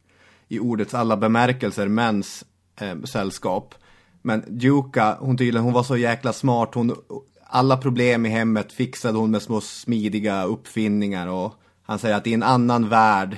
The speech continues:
så hade hon också blivit ett stort geni.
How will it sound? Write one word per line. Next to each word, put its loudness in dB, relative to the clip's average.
så -4
hade 0
hon -2
också -4
blivit -6
ett -12
stort -8
geni. -4